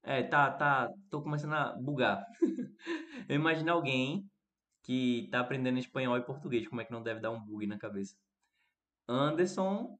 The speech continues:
tinha colocado the car is. Depois Beatriz, is the car, the car is.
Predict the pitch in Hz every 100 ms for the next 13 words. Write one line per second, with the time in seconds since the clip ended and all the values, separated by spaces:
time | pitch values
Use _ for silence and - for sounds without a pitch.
0 | _ - 139 143 139 127 117 117 123 139
1 | 135 - 104 104 160 202 - - _ _
2 | _ _ 120 131 135 117 117 143 147 127
3 | 110 98 - - 135 151 143 123 110 107
4 | 113 123 110 104 120 175 196 -